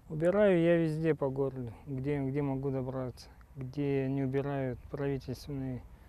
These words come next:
службы. Менталитет у людей такой. Прошли, покупали, своё дело сделали и ушли, оставили. О себе не ду-, не думают.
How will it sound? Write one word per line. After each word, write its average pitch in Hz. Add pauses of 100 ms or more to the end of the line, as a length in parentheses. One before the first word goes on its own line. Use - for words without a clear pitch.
(680)
службы. 135 (680)
Менталитет 190
у 143
людей 135
такой. 127 (1080)
Прошли, 180
покупали, 165
своё 151
дело 147
сделали 151 (220)
и 165
ушли, 180 (580)
оставили. 135 (800)
О 156
себе 196
не 190
ду-, 175
не 165
думают. 147